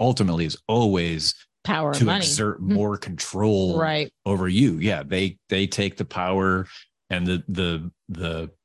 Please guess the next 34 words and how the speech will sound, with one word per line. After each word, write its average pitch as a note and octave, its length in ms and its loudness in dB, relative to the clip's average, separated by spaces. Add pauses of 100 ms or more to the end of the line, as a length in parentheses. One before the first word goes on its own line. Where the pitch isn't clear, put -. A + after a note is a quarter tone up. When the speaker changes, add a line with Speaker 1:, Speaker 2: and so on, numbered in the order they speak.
(220)
Speaker 1:
the G#2 140 -2
influence F#2 760 0 (440)
and E2+ 560 -2 (1300)
put - 160 -4
more G#2+ 340 4
controls G2 460 0
over F2+ 180 -2
you, G#2+ 260 2
so - 160 -2
you E2 160 -4
can't F#2 380 -4 (120)
move G2+ 280 0
about G2+ 320 0
the A#2 80 0
world A#2 480 2
freely D#2 480 -4
or D2 80 -8
move F2+ 200 -2
about A2 220 0
the - 80 -4
country C#3+ 380 0
freely D2+ 520 -4
or, D2+ 340 -6 (480)
uh, E2+ 400 -2
earn F#2 260 2
enough, A2 380 0 (100)
you A2 100 0
know, F2 280 -2 (100)
gain G2 200 2
enough G#2+ 300 0
wealth A#2+ 400 2
for G#2+ 80 -2
you G2 220 4
to, G2+ 380 0